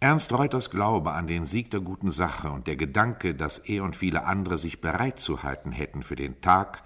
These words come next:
an dem sich die Pforten der Hölle für die Peiniger Deutschlands aufgetan haben würden, kam in vielen seiner Briefe während der Emigration zum Ausdruck.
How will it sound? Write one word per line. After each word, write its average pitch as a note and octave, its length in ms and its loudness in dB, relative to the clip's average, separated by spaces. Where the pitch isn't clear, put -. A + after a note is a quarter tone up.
an D2 180 -6
dem F2 160 4
sich D#2 160 -6
die D2 100 -8
Pforten - 460 -2
der C#2 180 -2
Hölle F#2 280 4
für D2 140 -6
die - 100 -6
Peiniger E2+ 500 2
Deutschlands D#2 560 -2
aufgetan E2 640 -2
haben E2+ 260 -4
würden, G2+ 300 -2
kam C#3+ 240 0
in C3 100 0
vielen A2 380 2
seiner F2 260 0
Briefe E2 540 -2
während E2 320 0
der D#2 100 -2
Emigration C#2 720 -6
zum D#2+ 240 -4
Ausdruck. - 520 -6